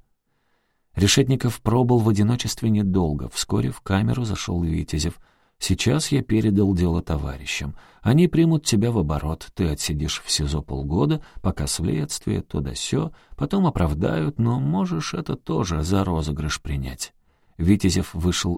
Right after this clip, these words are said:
и закрыл дверь. Решетников вскочил с места с криком: «Я верю, верю!»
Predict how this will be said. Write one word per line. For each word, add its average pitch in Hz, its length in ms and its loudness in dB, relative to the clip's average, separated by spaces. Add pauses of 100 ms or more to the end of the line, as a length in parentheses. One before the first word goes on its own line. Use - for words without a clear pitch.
и 95 80 -2
закрыл 80 440 -2
дверь. 85 400 -2 (340)
Решетников 127 800 2
вскочил - 500 -2
с - 140 -4
места 98 460 0
с - 120 -4
криком: 87 400 2
«Я 101 300 4
верю, 101 560 4
верю!» 98 720 4